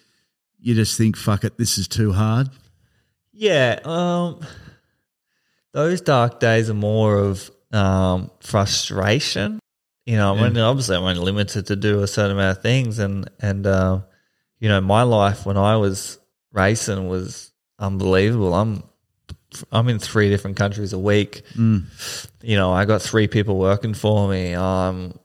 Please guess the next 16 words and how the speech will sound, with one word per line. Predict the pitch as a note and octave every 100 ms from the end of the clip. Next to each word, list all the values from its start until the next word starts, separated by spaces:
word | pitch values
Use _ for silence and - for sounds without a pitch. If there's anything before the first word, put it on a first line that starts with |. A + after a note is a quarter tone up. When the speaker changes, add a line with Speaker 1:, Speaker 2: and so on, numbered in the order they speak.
| _ _ _ _ _ -
Speaker 2:
dealing | G#2+ G#2+ G#2
with | F#2+
sponsors. | - - F#2+ G#2+ A#2 G#2 G2+ F#2+ F2+
Like, | F#2 F#2+
I'm | G2+
my | F2 F#2 G#2+
own | G2
manager. | G2 G#2+ G#2 G2
I'm | F#2 F#2 F#2 F#2+
racing. | F#2+ A2 - G2+
I'm, | F#2+ F#2 F#2 F#2+ _ _ - _ _ _ -
I'm, | G2 F#2+
um, | F2+ F2+ F2+ F#2 F#2 D#2+ _ _ _
making | G2+ G2+ G2
sure | A2+ G#2
my | G2+